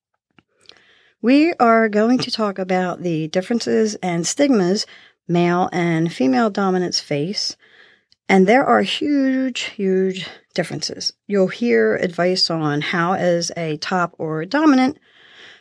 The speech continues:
to prepare for these changes, and we will most certainly include the subs in this conversation. They always want to be here for us dominants, and one, we are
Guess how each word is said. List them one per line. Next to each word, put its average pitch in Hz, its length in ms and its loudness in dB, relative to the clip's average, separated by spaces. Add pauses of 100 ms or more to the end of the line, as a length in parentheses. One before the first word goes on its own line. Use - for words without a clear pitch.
(400)
to 190 100 0
prepare 180 320 0
for 175 160 -4
these 143 160 -8
changes, 240 720 0
and 190 240 0
we 175 100 -2
will 165 120 -2
most 214 260 -2
certainly 190 480 -4
include 170 540 -6 (320)
the 190 80 -4
subs 175 600 0
in 196 180 0
this 175 120 -2
conversation. 175 720 -8 (1800)
They 180 100 4
always 233 200 2
want 262 120 0
to 240 40 -2
be 233 120 -2
here 190 180 -2
for 185 160 -4
us 185 100 -2
dominants, 185 640 -2 (140)
and 180 360 -4 (280)
one, 170 400 0
we 185 160 2
are 160 340 0